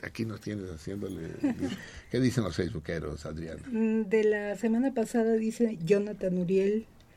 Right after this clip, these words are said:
Speaker 2: Zárate Padilla, respecto a la cápsula, si los mafiosos del Vaticano se chingaron a Juan Pablo primero,
Speaker 1: Ah,
Speaker 2: no
Speaker 1: porque
Speaker 2: me
Speaker 1: la cápsula
Speaker 2: extraña.
Speaker 1: hablaba, hablaba
Speaker 2: Ajá.
Speaker 1: precisamente de
Speaker 2: La
Speaker 1: este,
Speaker 2: cápsula de
Speaker 1: esto que hay que
Speaker 2: Félix.
Speaker 1: aclarar, ¿eh? La diferencia entre episcopado y arzobispado.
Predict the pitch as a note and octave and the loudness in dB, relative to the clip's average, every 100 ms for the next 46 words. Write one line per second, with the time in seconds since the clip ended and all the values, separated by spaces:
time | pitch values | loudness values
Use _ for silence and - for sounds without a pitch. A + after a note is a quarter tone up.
0 | - - - - G#3+ G#3+ G#3 F#3 F3 F3+ | -20 -20 -20 2 6 6 4 2 2 4
1 | F#3 G#3 C#4 - - - - - - - | 4 4 4 0 -12 -20 -20 -20 -20 -20
2 | - F#3+ G3 F#3+ A#3+ A#3+ B3 G#3 F#3+ G#3 | -4 4 6 10 8 10 6 6 6 4
3 | G#3+ A#3+ A3 A3+ G#3 E3+ E3 F#3 F3+ A#3 | 4 2 4 4 4 2 4 4 10 10
4 | A#3 A#3+ A3 F3+ F3+ - G3 G3 F#3 F3+ | 10 8 6 6 2 0 2 2 0 -4
5 | - F3+ F#3 F#3+ F#3 E3 E3+ D#3 D#3+ E3 | 0 2 2 2 0 2 2 2 2 2
6 | E3 F3+ G3+ G#3+ F3 A#3 - C3+ C3+ G#3 | 0 2 2 4 2 0 0 4 8 8
7 | G#3 A2 A2 D3+ A#3 B2+ G#2 A#2 C3 C3+ | 8 8 10 10 12 10 10 8 8 4
8 | - F#2+ G2+ G#2 G2 F2+ E2 G#2+ A2+ A2 | 2 0 2 2 2 0 0 0 0 0
9 | A#2+ A#2 C#3+ C3+ F#2+ - F#3 F3 F3 D3+ | 2 2 4 4 4 0 -2 0 4 6
10 | E3+ E3 D#3+ D3+ - G2+ A#2+ A2 G#2 D#3+ | 8 8 6 4 4 6 6 6 6 6
11 | C3 A2+ A2 C3 B2+ B2+ G#2+ F#2+ F2 F2 | 4 4 4 4 2 2 2 0 -2 0
12 | F2+ F2 - F#2+ - E2 - G#2 A2 A#2+ | 2 0 0 -4 -2 -4 0 2 4 2
13 | G#2 F#2 F2+ E2 E2 - - - - - | 2 0 -2 -2 -6 -10 -18 -20 -10 -4
14 | E2 - G2 F#2+ E2 | -4 -2 0 0 -2